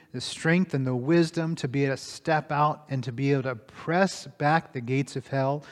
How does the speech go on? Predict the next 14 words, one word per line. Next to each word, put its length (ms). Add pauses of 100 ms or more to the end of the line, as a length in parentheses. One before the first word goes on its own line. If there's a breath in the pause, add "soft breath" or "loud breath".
(420 loud breath)
to 160
be 260
able 160
to, 280
to, 400
to 300
walk 440
forward 500
in 160
the 160
fullness 540
of 80
the 80
kingdom, 600